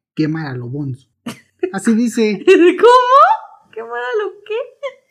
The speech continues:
Speaker 1: A lo bonzo. Es el sacrificio ritual de una ofrenda en honor de la divinidad, particularmente cuando la ofrenda se trata de la vida de una víctima animal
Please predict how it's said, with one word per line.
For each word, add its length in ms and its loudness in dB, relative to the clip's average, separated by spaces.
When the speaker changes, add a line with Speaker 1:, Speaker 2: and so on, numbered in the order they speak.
Speaker 1:
A 100 -8
lo 140 -6
bonzo. 460 -6
Es 120 -10
el 100 -2
sacrificio 640 -4
ritual 420 -6
de 80 -2
una 160 -4
ofrenda 460 -10
en 180 -8
honor 340 -6
de 140 -6
la 140 -8
divinidad, 580 -14
particularmente 800 -10
cuando 220 -6
la 80 -8
ofrenda 460 -10
se 260 -10
trata 380 -10
de 120 -8
la 120 -8
vida 280 -8
de 80 -10
una 160 -10
víctima 500 -12
animal 320 -10